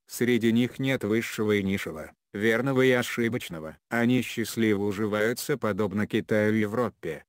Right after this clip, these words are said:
которые способны добиться ещё больших результатов в ходе тесного сотрудничества,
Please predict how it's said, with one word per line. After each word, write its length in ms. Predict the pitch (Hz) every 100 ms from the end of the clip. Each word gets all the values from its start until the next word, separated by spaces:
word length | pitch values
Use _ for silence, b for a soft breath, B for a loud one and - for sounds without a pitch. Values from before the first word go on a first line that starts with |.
| _ -
которые 440 | 127 127 120 120
способны 680 | - 95 90 101 87 95 92
добиться 540 | 90 85 92 - 104
ещё 480 | 92 104 101 - 95
больших 540 | 95 90 - 104 92
результатов 760 | 107 92 101 90 101 101 247 -
в 20 |
ходе 340 | - 113 120
тесного 540 | - 95 95 - 98 101
сотрудничества, 1080 | - 98 117 131 123 107 - - 85 73